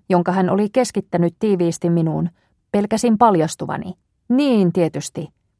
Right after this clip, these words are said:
Hän kääntyi takaisin lukitulle ovelle, jonka hän avasi uudestaan, ja viittelöi minua tulemaan perässä. Kävellessäni hänen ohitseen en voinut olla haistamatta hänen miehisen myskistä tuoksuaan.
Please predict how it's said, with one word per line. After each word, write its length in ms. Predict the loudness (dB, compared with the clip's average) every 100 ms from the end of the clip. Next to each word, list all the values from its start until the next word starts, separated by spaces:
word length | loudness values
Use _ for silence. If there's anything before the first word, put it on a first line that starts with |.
| _ _ _ _ 0
Hän 180 | 0
kääntyi 420 | 4 2 2 -2 -2
takaisin 520 | -2 2 2 2 0
lukitulle 540 | -2 -4 -6 -2 -2
ovelle, 360 | 0 0 0 0
jonka 260 | -2 -2
hän 220 | -2 0 2
avasi 340 | 2 2 0
uudestaan, 680 | 0 0 -2 -6 -6 -4 -4 _ -20 0
ja 120 | 2
viittelöi 560 | 2 -4 -4 -2 2 2
minua 300 | 2 2 0
tulemaan 460 | 0 0 2 2 2
perässä. 500 | 0 -2 -6 -12 -14 _ _ _ _ _ _ _ _
Kävellessäni 680 | 2 4 2 0 0 0 2
hänen 280 | 2 2 2
ohitseen 540 | 0 -2 -4 -4 -2
en 160 | 0 2
voinut 300 | 4 2 0
olla 160 | 0
haistamatta 680 | 0 0 -2 -2 -4 -4 -4
hänen 220 | -2 2
miehisen 480 | 2 2 0 2 2
myskistä 500 | 2 0 -4 -6 -4
tuoksuaan. 680 | -2 -4 -6 -18 -18 -18